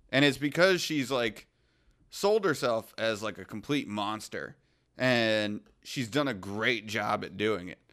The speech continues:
You know, A E W has Wardlow. I think Jade has sold herself as a monster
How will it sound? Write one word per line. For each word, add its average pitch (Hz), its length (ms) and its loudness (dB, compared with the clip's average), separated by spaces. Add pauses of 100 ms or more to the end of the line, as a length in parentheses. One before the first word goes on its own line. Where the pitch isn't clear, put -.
(320)
You 123 120 2
know, 123 160 6
A 135 180 6
E 147 60 2
W 147 240 6
has 120 160 4
Wardlow. 117 640 4 (340)
I 202 80 6
think 180 300 0
Jade 175 440 8
has 147 200 6
sold 156 320 6
herself 139 440 4
as 131 120 4
a 131 40 4
monster 127 680 0